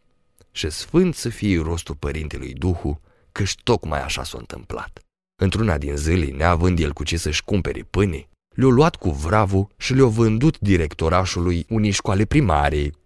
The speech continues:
cu șitimirci. Și de atunci începutul spiritiștilor în Ieși. De atunci, Grigore Nazianzul, Efrim Sirul,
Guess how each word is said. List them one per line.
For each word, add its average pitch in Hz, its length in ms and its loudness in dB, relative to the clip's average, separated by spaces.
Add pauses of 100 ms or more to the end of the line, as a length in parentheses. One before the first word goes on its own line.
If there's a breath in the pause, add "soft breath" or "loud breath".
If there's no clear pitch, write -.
(140)
cu - 100 -2
șitimirci. 95 760 -2 (340)
Și - 160 -6
de 76 100 -2
atunci 147 520 0
începutul 139 640 2
spiritiștilor 87 880 0
în 76 140 -4
Ieși. 69 400 -10 (280)
De 98 140 0
atunci, 110 540 -2 (420)
Grigore 117 480 4
Nazianzul, 85 880 0 (100)
Efrim 127 440 4
Sirul, 101 560 0